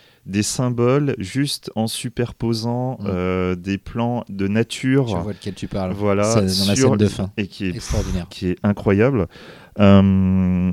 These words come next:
Speaker 1: c'est un film qui parle beaucoup de, de, de, des relations humaines, de la bourgeoisie. Euh, en définitive, c'est le, quelque part, c'est un petit peu les, les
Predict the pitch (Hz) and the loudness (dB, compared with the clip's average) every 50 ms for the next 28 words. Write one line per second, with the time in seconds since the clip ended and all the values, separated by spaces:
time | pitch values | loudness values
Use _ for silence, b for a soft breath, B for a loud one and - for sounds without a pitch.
0 | - - - - - - - 202 101 - - - 123 123 127 123 110 95 95 90 | -2 -4 -6 -4 2 4 4 4 4 2 -2 -6 -4 -2 0 2 2 2 2 2
1 | _ - - 104 98 - _ _ - 117 107 104 107 101 90 101 113 110 - - | _ -6 -8 -8 -8 -8 _ _ 2 2 4 4 2 0 2 2 2 2 0 -8
2 | - 131 127 123 117 110 98 92 90 90 90 87 82 85 87 85 82 82 87 85 | -6 -4 -4 -4 0 2 4 4 4 4 2 2 0 0 -2 -2 -2 -2 -2 -2
3 | 82 78 90 90 87 101 101 107 - - - 110 101 101 101 101 104 104 107 104 | -2 0 0 2 2 2 2 2 0 0 -2 -2 -2 -2 -2 0 2 2 2 0
4 | 104 104 104 B B B B B B B B B 90 92 92 98 92 95 98 98 | -2 -4 -6 B B B B B B B B B -2 2 2 4 4 4 2 2
5 | 98 104 104 101 98 92 95 98 104 - - - b b b b b b b b | 2 2 2 2 2 2 0 -8 -10 -12 -16 -20 b b b b b b b b
6 | b b b _ _ - 92 87 85 85 82 82 80 82 80 78 82 80 - - | b b b _ _ -6 -4 -2 0 0 0 0 0 -2 -2 -2 -4 -6 -6 -4
7 | 95 95 90 95 - - - 107 104 - - 127 120 - - - - 104 101 101 | -4 -2 -2 -2 -4 -2 -4 -4 -4 -4 -6 -10 -8 -8 -8 -6 -4 -2 -2 0
8 | 92 92 92 92 90 87 87 - - - - 123 110 110 - 135 131 - 147 143 | 0 0 2 2 2 0 -2 -4 -8 -6 -6 -6 -4 0 -2 -2 0 0 -2 -2
9 | - - - 107 101 101 107 - - - - 131 123 _ - 135 131 135 135 139 | -2 -6 -4 -2 -2 -2 -4 -6 -10 -14 -12 -12 -12 _ -8 -4 -2 0 0 0
10 | 139 135 - - 101 95 92 92 95 95 95 92 92 90 90 87 82 | 0 0 -2 -4 -6 -6 -4 -4 -4 -4 -4 -4 -2 -2 -4 -4 -6